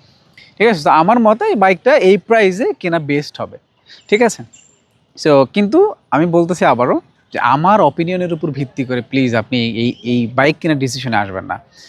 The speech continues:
আপনি আরও অন্যান্য অ-, অনেকে এই বাইকটা কিনছে, তাদের ভিডিও দেখেন, বা এটা আপনার এলাকায় যারা কিনছে, মানে একটা টেস্ট রাইড দেয়ার, আহ, দেওয়ার পরে আপনি ডিসিশনটা নেন, ঠিক আছে। So আশা করি যারা কোশ্চেন করেছিলেন যে এই বাইকটা আপনার জন্য কেনা ঠিক হবে কি না,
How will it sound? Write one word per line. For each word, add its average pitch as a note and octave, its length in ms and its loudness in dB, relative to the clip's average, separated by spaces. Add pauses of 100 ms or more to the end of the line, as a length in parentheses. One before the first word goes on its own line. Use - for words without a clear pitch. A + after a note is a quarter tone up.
(200)
আপনি C#3+ 260 0
আরও E3+ 240 4
অন্যান্য E3+ 360 0
অ-, D#3 340 0
অনেকে C#3+ 320 -2
এই D#3 80 0
বাইকটা C3+ 260 -2
কিনছে, B2+ 240 -8
তাদের B2 260 -2
ভিডিও B2+ 280 -2
দেখেন, A#2 380 -6 (400)
বা C3 120 2
এটা C3+ 180 2
আপনার C3+ 180 -2
এলাকায় C3 340 0
যারা C3+ 160 2
কিনছে, B2+ 480 -6 (380)
মানে D3 80 0
একটা D3 120 -4
টেস্ট G3 380 0
রাইড G#3 160 2
দেয়ার, D#3 340 2
আহ, - 920 -2
দেওয়ার D3+ 240 2
পরে G#3 200 0
আপনি D#3+ 180 0
ডিসিশনটা A#2+ 400 -8
নেন, E2 220 -12 (960)
ঠিক E3+ 120 -2
আছে। D#3+ 200 -2
So A2+ 160 -4
আশা B2+ 240 0
করি F3+ 380 0 (380)
যারা C3+ 160 4
কোশ্চেন D#3+ 320 -4
করেছিলেন F3 440 0
যে D#3+ 100 4
এই C#3+ 80 4
বাইকটা C3+ 380 2
আপনার D3 240 0
জন্য D#3 200 -2
কেনা D3 180 -4
ঠিক D#3 240 -10
হবে C#3+ 180 -2
কি D#3 120 -8
না, F#4+ 160 -2